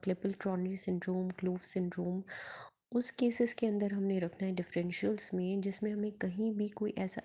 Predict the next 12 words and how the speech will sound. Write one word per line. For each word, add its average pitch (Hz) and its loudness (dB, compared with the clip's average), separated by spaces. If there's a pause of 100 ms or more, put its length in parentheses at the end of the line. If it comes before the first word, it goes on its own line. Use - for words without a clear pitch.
evidence 180 0
नज़र 190 2
आता 180 -2
है 190 0
कि 185 -10
कोई 185 -2
overgrowth 180 0
है 190 -2 (520)
underlying 185 4
musculoskeletal 180 0
tissue 180 0
का 170 -2